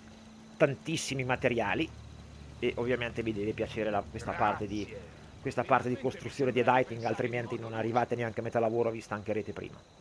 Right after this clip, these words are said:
Ecco, questo è abbastanza logico. Ok, la casa era questa.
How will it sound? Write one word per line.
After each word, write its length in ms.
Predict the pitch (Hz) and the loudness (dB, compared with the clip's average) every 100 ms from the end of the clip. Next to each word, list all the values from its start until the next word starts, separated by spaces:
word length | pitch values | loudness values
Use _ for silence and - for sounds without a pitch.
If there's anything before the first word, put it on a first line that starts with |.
| - - - | -20 -20 -4
Ecco, 280 | 131 - - - - - - - | -4 -4 -18 -20 -20 -20 -20 -14
questo 200 | 98 101 | -8 -4
è 20 | |
abbastanza 400 | 101 101 95 95 | -2 -2 -4 -4
logico. 300 | 82 - - - - - - - | -6 -6 -14 -16 -20 -20 -12 0
Ok, 340 | - 165 165 - - - - - - - - - | 8 8 8 0 -20 -20 -20 -20 -20 -20 -20 -8
la 120 | - 143 | 0 6
casa 240 | 127 120 | 6 8
era 100 | 117 | 2
questa. 320 | 78 - - | 0 -4 -4